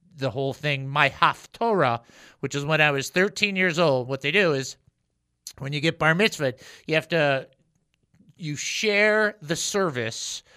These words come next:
with the rabbi and the cantor. Okay? You're kinda, like, sharing the service. And the Haftorah is the part that they read out of, uh, the, the Torah part, which is, of course, Genesis, Exodus,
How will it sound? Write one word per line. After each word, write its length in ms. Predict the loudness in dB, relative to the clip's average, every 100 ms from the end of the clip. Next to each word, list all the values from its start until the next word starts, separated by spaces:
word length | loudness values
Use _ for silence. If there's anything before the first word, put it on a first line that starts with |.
| _
with 160 | -8 -6
the 100 | 0
rabbi 460 | 6 6 6 2 0
and 120 | -2
the 60 |
cantor. 420 | -2 -2 -2 -6 -14 _ -8
Okay? 180 | -4
You're 100 | -4
kinda, 240 | -2 -2 0
like, 160 | -2 -4
sharing 460 | 2 4 4 0
the 80 | -6
service. 440 | -6 -8 -10 -20 -20 -20 -20 _ -2
And 420 | 2 4 2 -4 -8
the 120 | -4
Haftorah 720 | 0 2 0 0 2 4 4 4
is 140 | 0
the 100 | -4
part 280 | 0 0 0
that 100 | -4
they 140 | -2
read 420 | -2 -2 -4 -6 _ -4
out 180 | -2 0
of, 300 | -2 -6 -6
uh, 400 | -2 0 0 -2 -6
the, 340 | -6 -6 -6 _ _
the 420 | -4 -2 -2 -4 _ _ _ _ _ _ _ _ 4
Torah 360 | 6 8 6
part, 280 | 4 -2 -2 -10 -8
which 200 | -4 -2
is, 220 | -2 -4
of 120 | -8
course, 300 | -6 -6 -6
Genesis, 540 | -2 -2 -2 -6 -8 -2
Exodus, 600 | -2 0 -4 -4 -6